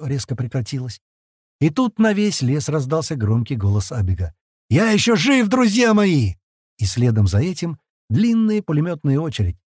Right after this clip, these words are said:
За ним еще и еще. Ох, он там и поливает по ним. Улыбнувшись, снова начинаем восхождение. Снова валун, камень, уступ, карабкаемся, толкаем Бада, вытягиваем его, тот пыхтит, кряхтит,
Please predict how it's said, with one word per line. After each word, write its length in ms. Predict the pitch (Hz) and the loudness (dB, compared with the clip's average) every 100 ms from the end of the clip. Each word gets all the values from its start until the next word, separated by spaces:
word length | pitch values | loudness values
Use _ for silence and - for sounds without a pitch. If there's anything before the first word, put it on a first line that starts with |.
| _ _ _ | _ _ _
За 180 | 98 123 | -2 2
ним 180 | 135 117 | 4 4
еще 380 | 113 104 208 | 2 0 -2
и 100 | 208 | -2
еще. 440 | 165 113 123 110 110 _ | -2 -2 0 0 -2 _
Ох, 340 | 175 175 160 | -4 -4 -4
он 180 | 165 156 | -4 -4
там 320 | - 151 147 | -2 -2 0
и 60 | 143 | -2
поливает 680 | - 135 139 165 147 107 - | -2 -2 -2 -4 -4 -6 -2
по 60 | |
ним. 340 | 117 101 92 78 _ _ _ _ _ _ | 2 2 0 -4 _ _ _ _ _ _
Улыбнувшись, 720 | 110 117 135 190 151 185 - | 0 0 -2 -4 -6 -10 -10
снова 340 | - - 120 123 | -8 -2 -2 -2
начинаем 400 | 120 - 101 98 | -4 -2 0 0
восхождение. 640 | 85 98 82 82 78 80 - _ _ _ _ _ | -2 -4 -4 -6 -6 -8 -14 _ _ _ _ _
Снова 380 | - - 147 147 | -8 -2 -2 0
валун, 460 | 101 101 123 123 98 | 0 0 -2 -4 -6
камень, 460 | - 131 123 123 123 - | -4 -4 -2 -4 -4 -6
уступ, 520 | 98 - 139 139 - - | -6 -4 -6 -6 -12 -6
карабкаемся, 720 | 120 135 135 - 95 80 107 | -4 -4 -8 -4 -4 -2 -2
толкаем 580 | 165 160 190 175 151 117 | -2 -2 -4 -2 0 0
Бада, 320 | 147 131 104 | -2 0 0
вытягиваем 640 | 110 - 156 135 117 113 | 0 -2 -4 -2 0 2
его, 220 | 107 98 | 2 0
тот 220 | 87 98 - | -2 -6 -4
пыхтит, 480 | 98 - 131 120 | -6 -4 -4 -4
кряхтит, 580 | - 113 98 - 170 147 | -4 -4 -4 -6 -6 -6